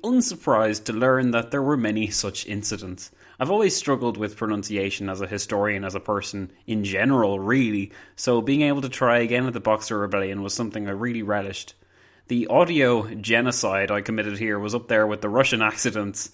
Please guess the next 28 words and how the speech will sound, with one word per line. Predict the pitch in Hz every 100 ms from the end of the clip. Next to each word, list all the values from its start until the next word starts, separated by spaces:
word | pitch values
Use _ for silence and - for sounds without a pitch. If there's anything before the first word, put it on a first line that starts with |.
| -
Accidents? | - 92 127 139 156 - -
Well, | 110 90 95
accidents, | 120 123 - 101 101 -
yes, | 101 110 - - -
but | 107 95
also | - 165 165 139 -
accents | 160 - - 101 98 - - - _
in | 120 117
the | 117 113
original | 117 135 139 120 113
take | - 101 101
for | - 104
the |
Russo-Japanese | 104 107 - 101 98 95 90 95 98
War. | 107 143 135 110 - - _
In | 117
my | 131 151
opinion, | 135 147 143 147
yes, | 139 131 131
it |
was | 131 117
actually | 98 - 101
that | 92
bad. | - 120 113
I |
had | 127 185
a |
few | 170 - 185 185 165